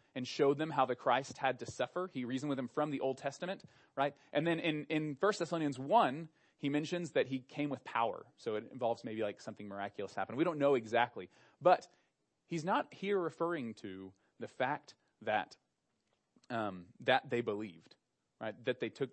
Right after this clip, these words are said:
that they had believed. He actually, as we go on to reading, he, he's, he, right after this, and I don't go to the next slide, uh, right after this, he, the reason he's saying this is because they were willing to suffer, right? And so the,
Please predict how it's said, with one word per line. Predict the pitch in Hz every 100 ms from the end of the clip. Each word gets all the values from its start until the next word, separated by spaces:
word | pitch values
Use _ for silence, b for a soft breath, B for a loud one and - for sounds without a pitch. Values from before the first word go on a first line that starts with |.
| 117
that | 104
they | 113
had | 107
believed. | 117 120 95 _ _ _ -
He | 143
actually, | 220 - 135 123 113 123
as | 117
we |
go | 120 127 147
on | 156
to |
reading, | 131 160 110
he, | 107 -
he's, | - 131 - - _
he, | 123 120 117
right | 120 143
after | 143 185 120
this, | 110 -
and | 113
I | 113
don't | 110
go | 101
to |
the | 95
next | -
slide, | - _ b
uh, | 143 131 123
right | 165
after | 170 214 143
this, | 117 131 - _ _
he, | 139 127 120 - _ _
the | 131
reason | 131 160 165 180 165 - -
he's | 143
saying | - 196 143
this | 104 -
is |
because | - - - 135 147 156 - _ _ 120
they |
were | 113
willing | 113 131 131
to | 110
suffer, | - 131 80 - _ _ _ _ _ _ _ _ -
right? | 113 120 - _ -
And | 123
so | 151 131 113 b b b -
the, | 131 127 117 110